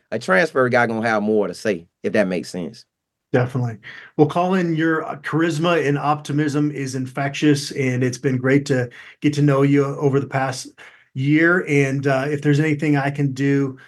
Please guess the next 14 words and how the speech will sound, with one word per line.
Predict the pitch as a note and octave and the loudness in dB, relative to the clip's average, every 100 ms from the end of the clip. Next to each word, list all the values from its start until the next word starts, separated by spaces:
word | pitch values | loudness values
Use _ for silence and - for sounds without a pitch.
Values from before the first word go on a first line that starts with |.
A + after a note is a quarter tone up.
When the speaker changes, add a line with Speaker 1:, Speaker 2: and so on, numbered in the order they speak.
| - _ - | -20 _ -6
Speaker 2:
to | |
help | B2+ C#3+ C#3+ | 0 2 2
out | C3 | 0
Life | C3 C3 A#2+ | 0 -2 -2
in | |
Football, | C#3+ C#3 C3 A#2+ | -4 0 0 2
please | C#3 C3+ | 2 2
don't | C3+ A#2 | 2 2
hesitate | B2+ B2 B2+ C3 B2 C3 | 0 -2 0 0 2 2
to, | B2 A#2+ | 0 2
to | D3 | 0
ask. | B2+ B2 B2+ B2+ - | 2 2 2 0 0
And, | A#2+ A#2 A#2 | -2 0 0
uh, | A#2 | 0